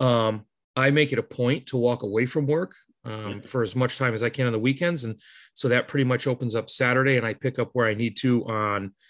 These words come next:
Speaker 1: Sunday, late morning or afternoon to do the last few things I need to do to be ready for the next day. So,
Speaker 2: Yeah.
Speaker 1: um,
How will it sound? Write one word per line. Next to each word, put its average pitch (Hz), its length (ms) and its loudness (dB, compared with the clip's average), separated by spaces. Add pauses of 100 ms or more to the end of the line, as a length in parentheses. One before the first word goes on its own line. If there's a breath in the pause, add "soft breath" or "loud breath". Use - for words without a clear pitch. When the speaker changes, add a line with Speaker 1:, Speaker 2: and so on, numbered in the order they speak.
(460 soft breath)
Speaker 1:
Sunday, 120 600 4
late 123 260 4
morning 120 480 2
or 104 240 -4
afternoon 113 640 -2
to 113 100 -8
do 110 120 -4
the 104 360 0
last 117 320 0
few 120 100 -4
things 107 280 -4
I 113 60 -2
need 110 100 -2
to 98 80 -6
do 104 140 -6
to 101 80 -6
be 110 100 -8
ready 101 220 -4
for 107 140 -8
the 101 80 -6
next 107 300 -6
day. 90 200 -8
So, 104 500 -4 (340 soft breath)
Speaker 2:
Yeah. 80 220 -10
Speaker 1:
um, 104 460 -2